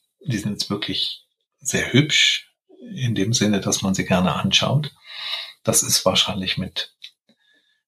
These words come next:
mit Olympus und mit Leica zusammen sind es wahrscheinlich die, die schönsten oder hübschesten Kameras. Auch das ist sehr subjektiv.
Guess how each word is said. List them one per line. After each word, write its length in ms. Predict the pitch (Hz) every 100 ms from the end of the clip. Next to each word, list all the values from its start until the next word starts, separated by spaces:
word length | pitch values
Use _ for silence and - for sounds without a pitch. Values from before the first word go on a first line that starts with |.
| _
mit 180 | 107 98
Olympus 720 | 104 98 120 120 110 - - -
und 340 | 107 98 -
mit 200 | 101 -
Leica 580 | 92 95 - 101 101 101
zusammen 720 | - 104 98 98 98 95 92 _ _ _ _ _
sind 200 | - 110
es 140 | 98 -
wahrscheinlich 460 | - 107 98 -
die, 320 | - 98 95
die 180 | - -
schönsten 720 | - 98 92 - - 90 - _ _ _
oder 400 | 160 98 98 -
hübschesten 500 | 120 - - - -
Kameras. 500 | - 95 98 107 107
Auch 120 | -
das 260 | - 95 -
ist 100 | -
sehr 140 | 90
subjektiv. 720 | - 92 - - - 113 147